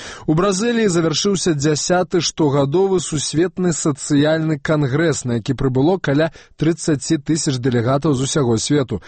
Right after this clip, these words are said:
Прысутныя вырашылі выкарыстаць эканамічны крызіс для прапаганды глябальных сацыялістычных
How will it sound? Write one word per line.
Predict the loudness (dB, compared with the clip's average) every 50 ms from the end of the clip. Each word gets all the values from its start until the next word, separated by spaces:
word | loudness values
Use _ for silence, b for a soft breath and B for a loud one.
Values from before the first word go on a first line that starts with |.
| B B B B B
Прысутныя | -2 -2 0 0 -2 -2 0 0 0
вырашылі | 2 2 0 0 0 0 0 2 2 2
выкарыстаць | 0 0 0 0 -2 0 0 -2 -2 -2 -2
эканамічны | -2 0 0 2 0 0 0 -2 -2 -4 -4
крызіс | 0 0 0 2 2 2 0 0 0 0
для | 0 0 0
прапаганды | 0 0 -2 -2 0 0 0 0 0 2 0 0 0 2 0 0 0 0
глябальных | 0 2 0 0 0 0 0 0 2 2 2 0 0 -2 -2
сацыялістычных | -2 -2 -2 -2 -2 0 0 0 2 2 0 0 -2 -2 -2 0 0 0 -2 -2 -4